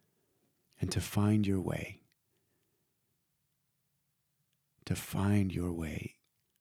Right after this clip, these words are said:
aligned with him, that he might give you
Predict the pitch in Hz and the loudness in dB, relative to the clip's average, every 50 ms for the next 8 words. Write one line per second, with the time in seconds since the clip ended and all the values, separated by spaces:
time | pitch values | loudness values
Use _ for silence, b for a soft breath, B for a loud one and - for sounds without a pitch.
0 | _ _ - - 98 95 92 98 92 95 101 101 98 95 90 90 87 - - 90 | _ _ -6 -4 -4 -2 0 0 2 2 2 2 2 0 0 -2 -4 -4 -6 -8
1 | 80 - - - - _ _ _ _ _ _ _ _ _ - - _ _ _ _ | -8 -8 -10 -14 -18 _ _ _ _ _ _ _ _ _ -20 -20 _ _ _ _
2 | _ _ _ _ _ _ _ _ _ _ _ _ _ _ _ _ _ _ _ _ | _ _ _ _ _ _ _ _ _ _ _ _ _ _ _ _ _ _ _ _
3 | _ _ _ _ _ _ _ _ _ _ _ _ _ - 85 80 87 98 92 92 | _ _ _ _ _ _ _ _ _ _ _ _ _ -4 -2 0 0 2 2 0
4 | 90 87 - - 95 90 90 90 90 90 87 85 - - | 0 0 0 0 0 2 2 2 2 2 2 0 -2 -4